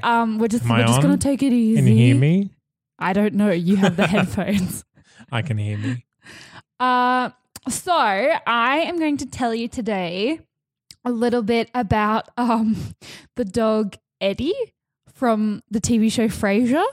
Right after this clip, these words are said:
Speaker 2: Aw.
Speaker 1: <laughs> 'Cause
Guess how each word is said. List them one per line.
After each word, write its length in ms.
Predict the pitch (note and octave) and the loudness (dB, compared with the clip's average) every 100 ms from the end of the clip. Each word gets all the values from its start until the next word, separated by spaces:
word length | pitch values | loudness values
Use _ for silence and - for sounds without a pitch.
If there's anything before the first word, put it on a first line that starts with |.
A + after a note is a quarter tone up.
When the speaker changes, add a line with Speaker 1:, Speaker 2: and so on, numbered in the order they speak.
| - G3 | -6 -4
Speaker 2:
Aw. 760 | F#3+ E3+ E3+ F#3 G3+ A3 F3 - | 0 2 2 2 2 -2 -12 -6
Speaker 1:
<laughs> 920 | - - - - _ _ - - - | -2 -2 -4 -12 _ _ -20 -20 -4
'Cause 280 | D4 C4 | 0 0